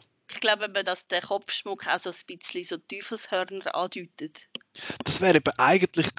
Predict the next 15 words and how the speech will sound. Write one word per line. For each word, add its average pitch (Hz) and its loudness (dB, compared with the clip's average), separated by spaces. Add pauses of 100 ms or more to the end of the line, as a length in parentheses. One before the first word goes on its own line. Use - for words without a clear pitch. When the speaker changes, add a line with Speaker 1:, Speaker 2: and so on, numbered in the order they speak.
Speaker 2:
cool, 156 0
wenn 147 6
man 139 6
jetzt, 139 4
wenn 135 4
sie 147 4
irgendwo 135 6
mal 127 4
so 131 4
ein 131 -2
bisschen 123 6
noch 117 2
als 123 4 (240)
die 131 4
Böse 123 8